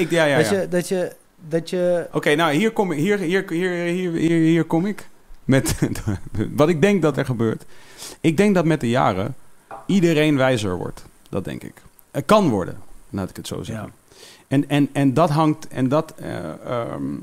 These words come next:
Speaker 1: en, en ja, dan, eh, nou, weet je, maar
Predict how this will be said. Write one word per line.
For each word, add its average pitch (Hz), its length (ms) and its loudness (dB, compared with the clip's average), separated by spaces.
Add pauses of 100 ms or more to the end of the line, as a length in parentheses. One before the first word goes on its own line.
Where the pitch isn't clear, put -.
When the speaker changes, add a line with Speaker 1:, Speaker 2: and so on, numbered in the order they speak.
(360)
Speaker 1:
en, 120 240 -4
en 131 200 0
ja, 120 160 -2
dan, 135 260 0
eh, 127 60 0
nou, 113 480 -4 (160)
weet 120 180 -2
je, 139 180 -2 (1200)
maar 110 280 -2